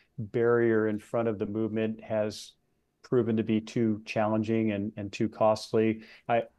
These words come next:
we've heard many people talk about building a bridge over it, but of course you'd have to anchor it to something which you couldn't do. And of course, that's a mile wide landslide. So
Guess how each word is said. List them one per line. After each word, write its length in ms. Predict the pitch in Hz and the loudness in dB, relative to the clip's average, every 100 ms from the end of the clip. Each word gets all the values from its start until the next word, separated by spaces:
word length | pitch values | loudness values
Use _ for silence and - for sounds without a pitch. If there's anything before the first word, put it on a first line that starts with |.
| _ | _
we've 200 | 127 127 | -2 0
heard 220 | 127 131 113 | 2 2 2
many 200 | 127 127 | 0 -2
people 360 | 135 131 123 | -2 -2 -2
talk 300 | 117 117 113 | 0 0 0
about 300 | 117 113 104 | 0 0 0
building 440 | 104 117 110 110 113 | -2 -4 -2 -4 -4
a 60 | |
bridge 420 | 98 104 101 120 123 | -4 0 2 2 2
over 320 | 123 120 117 | 0 0 0
it, 180 | 120 - | 0 0
but 160 | 110 | -2
of 120 | 107 - | -4 -4
course 300 | 117 113 - | -2 -2 -4
you'd 120 | 113 | -2
have 180 | 120 117 | -2 -2
to 160 | 120 | -6
anchor 260 | 110 113 120 | -6 -4 -2
it 100 | 117 | -2
to 80 | 113 | -4
something 400 | - 110 117 107 | -4 -4 -2 -4
which 180 | 104 - | -4 -6
you 80 | |
couldn't 320 | 110 131 113 107 | -4 -2 -2 0
do. 260 | 117 113 | 0 2
And 100 | 107 | 0
of 100 | 104 | -4
course, 260 | - 110 - | 0 0 0
that's 220 | 113 - | -4 -2
a 60 | 107 | -2
mile 400 | 107 110 110 104 | 2 2 2 2
wide 260 | 107 107 | 0 -2
landslide. 560 | 101 104 107 - 104 107 | -6 -8 -8 -2 -2 -2
So 300 | - 117 | 0 0